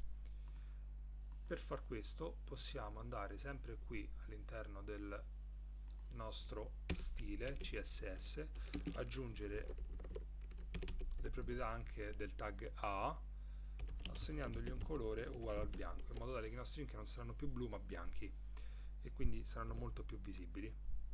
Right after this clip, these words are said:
Ecco qui. Allo stesso modo andremo a duplicare e creare più pagine, quindi modificando solo ed esclusivamente il testo.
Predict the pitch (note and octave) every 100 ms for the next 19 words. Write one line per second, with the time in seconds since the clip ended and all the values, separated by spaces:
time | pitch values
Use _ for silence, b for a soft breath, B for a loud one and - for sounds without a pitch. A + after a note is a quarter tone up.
0 | - - - - - A#2+ - - G2+ -
1 | - - - - - - B B B B
2 | - - - - - C#3 - F3 E3 E3
3 | D#3+ F3 - - - - - - - -
4 | - - - C#3 C3 A2 A#2+ G#2+ G#2 A#2+
5 | C3+ B2+ A#2 G#2 G2+ A#2 C3 - D3+ C3
6 | G#2+ A2 - D3 - G#2 G2 G#2 G#2+ G#2
7 | G2+ A2 C#3 D3+ B B B B - C#3
8 | D3 D3+ C3 G2+ G#2+ D3 B2 A#2 - D3+
9 | F3+ C3 G#2 - - - - - B2+